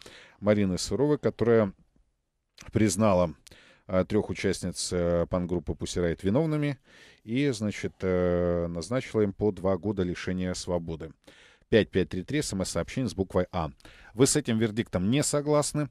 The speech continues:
Пять пять три три, С М С-сообщение с буквой "Б". Не согласны? Пять пять три три,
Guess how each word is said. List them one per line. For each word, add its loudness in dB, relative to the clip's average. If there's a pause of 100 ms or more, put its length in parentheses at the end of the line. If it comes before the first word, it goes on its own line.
(140)
Пять 2
пять 0
три -6
три, -4 (240)
С -6
М 0
С-сообщение -2
с -6
буквой -2
"Б". -4
Не 0
согласны? -2
Пять -4
пять -8
три -12
три, -8